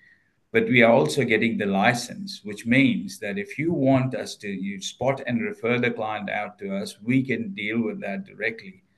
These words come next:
So it's more of a referral arrangement. And Saba, I'll get you to talk about that. One of the larger dealer groups actually does that with us.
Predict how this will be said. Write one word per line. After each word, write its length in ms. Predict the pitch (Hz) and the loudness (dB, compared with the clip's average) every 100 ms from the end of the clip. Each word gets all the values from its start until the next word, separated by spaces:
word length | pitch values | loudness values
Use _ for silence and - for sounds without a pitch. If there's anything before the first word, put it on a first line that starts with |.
| _ - | _ -2
So 100 | 107 | -2
it's 180 | - | 2
more 180 | 117 117 | 4 4
of 120 | 113 | 4
a 60 | 101 | -2
referral 600 | 98 98 123 143 135 117 | -4 -2 0 2 2 0
arrangement. 640 | 101 113 101 95 98 98 - | -2 -4 -6 -8 -10 -12 -12
And 320 | 101 98 98 - _ - | -6 -6 -6 -10 _ -8
Saba, 280 | - 117 | 0 4
I'll 280 | 117 113 101 | 4 4 0
get 220 | - 117 | -6 -4
you 100 | 123 | -2
to 100 | 120 | -2
talk 320 | 113 110 120 120 | -2 -2 -2 -2
about 280 | 110 107 104 | -2 -2 -2
that. 200 | 117 117 | -2 0
One 140 | 120 | 0
of 80 | 117 | 0
the 60 | |
larger 340 | 110 110 117 117 | -2 -2 0 0
dealer 280 | 107 120 131 | 2 4 4
groups 440 | 107 107 101 - - | 0 -6 -8 -14 -12
actually 420 | 107 - 104 98 - _ _ _ | -12 -12 -12 -14 -16 _ _ _
does 220 | 117 123 113 | -6 -4 0
that 220 | 107 101 | -2 -2
with 120 | 101 | -10
us. 360 | 104 101 - | -8 -8 -10